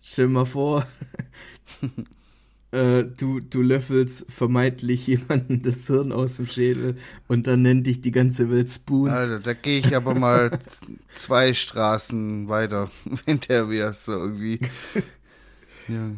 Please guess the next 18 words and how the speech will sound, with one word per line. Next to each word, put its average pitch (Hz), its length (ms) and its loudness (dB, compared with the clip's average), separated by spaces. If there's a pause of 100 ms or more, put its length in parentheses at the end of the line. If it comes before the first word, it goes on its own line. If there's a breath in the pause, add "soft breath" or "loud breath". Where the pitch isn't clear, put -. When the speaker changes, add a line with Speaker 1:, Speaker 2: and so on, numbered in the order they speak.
(140)
Speaker 1:
Vor - 200 -4
allem 175 200 4
über 143 220 0
den 147 240 2
gibt's 170 380 -4
wohl 131 380 0
auch 131 240 -2
sehr 139 260 -4
viele 135 460 -4 (380)
Interviews 123 680 -4
im 107 140 -8
Internet, 127 500 -6
die 113 60 -8
man 110 160 -4
sich 117 220 -8
so - 80 -10
anschauen 117 560 -8
kann. 120 320 -6